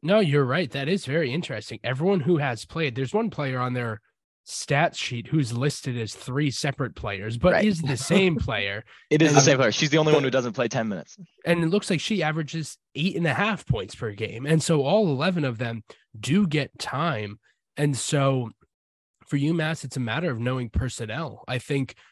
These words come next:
Speaker 1: know who shoots the three ball well, because U mass hasn't done a very good job of, like, knowing who the sharpshooters are, because you don't wanna let someone get hot.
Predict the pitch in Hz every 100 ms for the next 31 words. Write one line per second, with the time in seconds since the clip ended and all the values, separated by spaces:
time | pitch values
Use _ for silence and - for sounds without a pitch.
0 | _ 117 123 156 156 117 143 139 127 117
1 | - 147 - 123 - 131 143 151 160 165
2 | 175 190 208 143 123 135 - 123 175 196
3 | 196 160 160 156 156 156 143 147 135 127
4 | 131 135 139 117 110 107 _ _ - 131
5 | 143 139 113 127 123 - 135 - - 170
6 | 175 170 175 170 196 - - _ - 143
7 | 156 117 143 143 139 127 127 127 - 127
8 | 120 104 101 - - 139